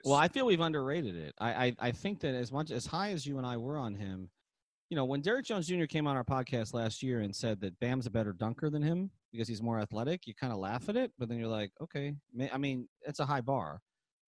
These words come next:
but it's not so crazy. I talked to someone close to Jimmy this week who said Jimmy is just, it's not just that they've become friends. He's overwhelmed with Bam's potential. I mean, basically he said he's never played with the big, you know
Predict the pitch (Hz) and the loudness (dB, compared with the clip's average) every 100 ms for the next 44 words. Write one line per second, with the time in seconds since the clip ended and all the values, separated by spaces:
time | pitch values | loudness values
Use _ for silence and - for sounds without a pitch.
0 | - 135 123 - - 127 180 180 180 156 | 2 4 4 0 -8 -2 2 2 2 2
1 | 170 196 135 117 160 202 269 247 - 214 | 2 2 2 2 0 2 2 2 0 2
2 | 175 170 160 - 120 131 123 107 101 113 | 2 6 4 4 -2 -2 0 -2 -4 -4
3 | 104 87 _ _ _ _ _ _ 131 - | -4 -4 _ _ _ _ _ _ -4 0
4 | 143 123 139 180 160 123 135 - 123 - | 0 0 -2 -2 -2 -2 -4 -4 -6 0
5 | 190 - 151 139 123 123 110 127 113 143 | 0 0 -4 -4 -4 -6 -4 -6 -4 -2
6 | 139 101 170 170 - 202 180 123 131 147 | -2 -2 -4 0 4 6 4 2 4 4
7 | 123 98 87 85 107 101 - - 101 92 | 4 0 -6 -6 -6 -6 -10 -8 -8 -8
8 | 58 110 - _ _ _ - 113 120 143 | -12 -18 -20 _ _ _ -6 -4 2 4
9 | 175 165 147 127 131 117 127 117 131 127 | 4 4 -2 -2 -4 -4 -4 0 2 2
10 | 120 - 120 107 104 90 107 104 98 _ | 0 0 -2 0 -4 -4 -4 -4 -6 _
11 | _ - 120 87 87 | _ -6 -2 0 -4